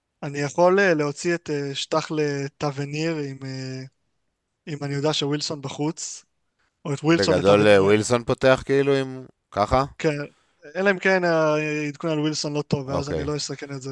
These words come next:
Speaker 2: ואז
Speaker 1: ככה
Speaker 2: אתה
Speaker 1: אני
Speaker 2: עושה
Speaker 1: לא
Speaker 2: את,
Speaker 1: חושב.
Speaker 2: אה, סטאח לטוורנר?
Speaker 1: כן, או שאפילו אני אגלגל, אני אבל חושב שטאבניר כאילו טוב. אבל מצד
Speaker 2: נכון.
Speaker 1: שני,
Speaker 2: מה
Speaker 1: אולי
Speaker 2: יש להם שלושים ואחת, תזכיר לי?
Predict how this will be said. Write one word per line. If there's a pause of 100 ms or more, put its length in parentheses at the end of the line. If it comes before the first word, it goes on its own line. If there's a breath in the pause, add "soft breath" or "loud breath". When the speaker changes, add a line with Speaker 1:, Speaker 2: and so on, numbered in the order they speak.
Speaker 2:
ואז
Speaker 1:
ככה
Speaker 2:
אתה
Speaker 1:
אני
Speaker 2:
עושה
Speaker 1:
לא
Speaker 2:
את,
Speaker 1:
חושב.
Speaker 2:
אה,
סטאח
לטוורנר? (760)
Speaker 1:
כן,
או
שאפילו
אני
אגלגל,
אני
אבל
חושב
שטאבניר
כאילו (220)
טוב. (560)
אבל
מצד
Speaker 2:
נכון.
Speaker 1:
שני,
Speaker 2:
מה
Speaker 1:
אולי
Speaker 2:
יש
להם
שלושים
ואחת,
תזכיר
לי?